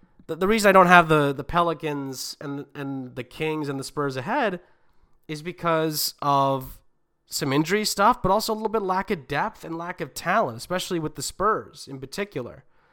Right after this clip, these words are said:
So I, I feel confident putting the Blazers in ninth, and I will say from here on out,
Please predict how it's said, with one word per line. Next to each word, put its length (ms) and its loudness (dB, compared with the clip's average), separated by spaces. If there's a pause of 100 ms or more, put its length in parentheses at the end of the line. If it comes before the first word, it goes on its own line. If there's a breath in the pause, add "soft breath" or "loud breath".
(360)
So 140 -2
I, 280 -4
I 40 -2
feel 200 -2
confident 480 6
putting 220 4
the 80 2
Blazers 440 0
in 160 0
ninth, 280 0
and 100 -2
I 60 2
will 160 6
say 260 4
from 200 2
here 200 6
on 200 12
out, 420 8